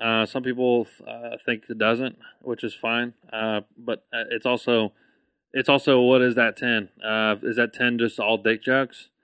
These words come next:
Is it t-, ten all dick and pussy jokes? 'Cause, uh, if you go in the middle of the country like I just was in, which was O K C Bricktown,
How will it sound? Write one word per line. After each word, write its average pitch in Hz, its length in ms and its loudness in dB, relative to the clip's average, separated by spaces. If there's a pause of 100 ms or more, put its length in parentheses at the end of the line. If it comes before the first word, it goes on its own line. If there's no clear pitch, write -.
(280)
Is 107 120 -2
it 113 180 0
t-, - 160 -4 (140)
ten 117 160 -2
all 113 120 0
dick 117 280 0
and 104 100 -10
pussy 113 240 -6
jokes? 127 320 0
'Cause, 107 180 -6
uh, 107 300 -2
if - 180 -10
you 117 140 -6
go 120 160 0
in 117 120 -2
the 110 60 -6
middle 113 240 2
of 123 80 0
the - 60 -12
country 131 260 -6
like 107 220 0
I 107 140 2
just 107 240 -4
was 113 180 0
in, 123 220 -2
which 110 180 -6
was 101 300 -16 (100)
O 113 140 -2
K 113 160 -4
C 110 180 -4
Bricktown, 120 520 0